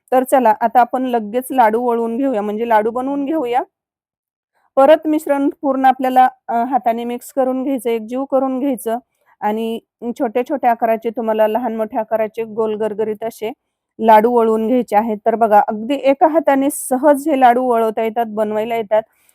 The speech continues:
गोल गरगरीत आकार येण्यासाठी नंतर दोन्ही हातावर असा गोल फिरवून घ्यायचा आणि बघा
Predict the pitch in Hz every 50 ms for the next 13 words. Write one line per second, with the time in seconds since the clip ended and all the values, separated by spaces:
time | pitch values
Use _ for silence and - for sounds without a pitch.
0 | _ _ - 214 226 247 247 269 285 254 254 240 233 220 233 233 233 240 240 _
1 | _ - 240 - - 220 226 - 233 226 220 220 220 220 - - 214 - 226 214
2 | 214 208 214 208 233 220 220 202 220 220 220 220 226 240 208 - 214 208 208 202
3 | 202 - - 208 202 202 214 214 214 214 _ 240 208 202 208 214 220 233 262 262
4 | 254 214 - 202 214 277 - _ _ _ _ _ _ _ _ _ _ - 202 202
5 | 202 202 202 208 208 202 196 _ _ _ _ _ _ _ _ _ _ _ _ _
6 | _ _ - 190 208 202 220 196 202 202